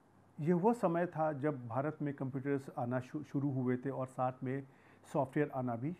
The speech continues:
शुरू हुए थे। और जब आरंभ में हमारे कंप्यूटर आए हैं, तो उसमें खाली एक ही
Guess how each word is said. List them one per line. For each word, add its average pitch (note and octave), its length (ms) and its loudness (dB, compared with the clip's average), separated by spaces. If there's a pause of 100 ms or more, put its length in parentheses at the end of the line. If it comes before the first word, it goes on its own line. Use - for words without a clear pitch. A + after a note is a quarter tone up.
शुरू B2 260 0
हुए G#2 240 -8
थे। G2 180 -18 (2250)
और F3 260 10
जब G3+ 240 6 (1400)
आरंभ A3 360 8
में A3+ 80 4
हमारे D#3+ 320 4
कंप्यूटर E3 560 0
आए C3+ 160 2
हैं, C3 300 -2 (560)
तो A#3 60 -2
उसमें G#3 380 -2
खाली F#3+ 580 -2 (380)
एक D#3+ 200 2
ही F#3+ 200 2